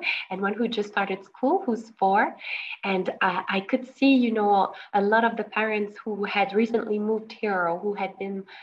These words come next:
here for a long time, who couldn't really express themselves with the teachers. Uh, for you, do you feel that with the help of Prêt à Parler, you're fully capable of expressing yourself if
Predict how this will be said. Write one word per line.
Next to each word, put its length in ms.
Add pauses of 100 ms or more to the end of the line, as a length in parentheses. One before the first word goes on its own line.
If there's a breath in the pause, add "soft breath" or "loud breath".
(120)
here 260
for 160
a 80
long 300
time, 420
who 180
couldn't 360
really 260
express 460
themselves 540
with 140
the 60
teachers. 720 (540 loud breath)
Uh, 80 (180)
for 100
you, 200
do 120
you 220
feel 240
that 300
with 220
the 120
help 300
of 160
Prêt 140
à 120
Parler, 360 (260 loud breath)
you're 240 (720)
fully 300
capable 560
of 80
expressing 560
yourself 340
if 140